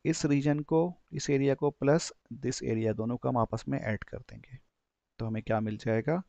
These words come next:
देखें, four upon three plus nineteen upon six A one plus A two, तो ये आ गया नाइन upon टू।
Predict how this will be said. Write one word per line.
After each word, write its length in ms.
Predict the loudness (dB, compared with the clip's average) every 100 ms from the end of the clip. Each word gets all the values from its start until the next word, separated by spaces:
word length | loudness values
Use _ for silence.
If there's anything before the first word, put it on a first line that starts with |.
| _ -20 -20 _ -8
देखें, 180 | -6 -4
four 220 | 0 0
upon 320 | 0 -2 -4
three 200 | -4 -6 -4
plus 260 | -4 -2 -2
nineteen 440 | -2 -2 -2 -4
upon 300 | -4 -6 -6 -8
six 340 | -6 -6 -6
A 160 | -4 -2
one 160 | -2 -6
plus 280 | -8 -8 -6
A 140 | -8 -10
two, 180 | -14 -20 -20 _ _
तो 80 | -12
ये 120 | -6 -4
आ 80 |
गया 180 | -4 -6
नाइन 300 | -6 -6 -8
upon 300 | -10 -12 -12 -14
टू। 140 | -16